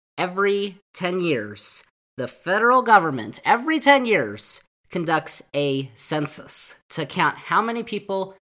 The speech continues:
live in the United States. This includes how many people live in each locality, like a city or a state or a county or whatever, and also includes demographic information such as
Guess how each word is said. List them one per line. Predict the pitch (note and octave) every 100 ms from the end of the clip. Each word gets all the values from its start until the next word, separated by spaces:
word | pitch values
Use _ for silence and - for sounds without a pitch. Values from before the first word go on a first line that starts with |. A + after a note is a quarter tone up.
| _ -
live | B2+ F3
in | G3
the | F#3
United | F3+ E3+ E3+
States. | - - A#2 - - - _ -
This | D#3
includes | E3+ C#3+ D3 C#3+
how | D3+
many | C3 B2
people | B2+ B2 A#2+
live | A#2+ A#2
in | A2 A2+
each | A2 - -
locality, | G2+ - G#3 B3 G#3 F3+ G3
like | B2 -
a | A2
city | - F3 D#3+ D#3 D#3
or | B2 A2+
a | A2
state | - - D#3 D#3 D#3
or | C3+
a | G#2+
county | E3 F3+ D3+
or | B2
whatever, | A#2 A#2 C#3+ D#3+ - -
and | C3+
also | B2 D#3+ D#3
includes | C#3+ - D3+ C#3 -
demographic | B2+ A#2 A#2 E3+ F#3+ F3+ -
information | D#3 D#3 D3 C#3+ - C#3+
such | C3+ A2+ -
as | G#2 -